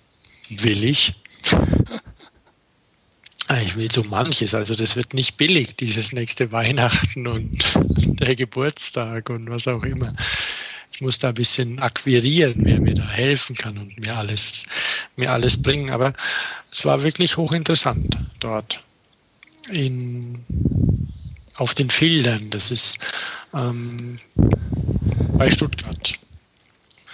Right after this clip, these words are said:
Die, eine, eine Ebene, da wo auch klassischerweise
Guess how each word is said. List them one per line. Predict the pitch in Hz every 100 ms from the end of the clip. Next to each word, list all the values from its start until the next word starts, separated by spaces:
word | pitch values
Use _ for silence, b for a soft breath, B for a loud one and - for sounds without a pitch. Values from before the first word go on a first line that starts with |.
| B B B _ _ _ -
Die, | 131 117 113 113 113 113 - -
eine, | 120 120 113
eine | 117 139
Ebene, | 147 139 131 117 113 110
da | 113 113
wo | 117 117 113 113 B B B B -
auch | 131 117 117 - -
klassischerweise | - 117 139 131 117 120 120 120 123 120